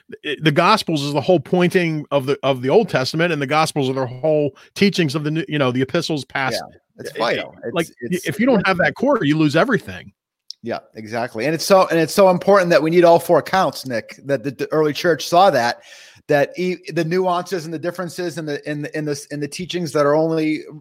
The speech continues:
Speaker 2: only were recounted in this and not the other. The teaching and the life of Jesus is so precious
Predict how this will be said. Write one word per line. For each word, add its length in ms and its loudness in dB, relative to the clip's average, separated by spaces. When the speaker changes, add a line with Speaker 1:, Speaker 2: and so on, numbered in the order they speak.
Speaker 2:
only 220 -2
were 340 2
recounted 580 0
in 120 0
this 180 -2
and 60 -4
not 160 2
the 120 2
other. 280 4
The 60 -6
teaching 480 0
and 80 0
the 60 6
life 300 4
of 80 0
Jesus 440 0
is 120 -8
so 340 4
precious 960 -2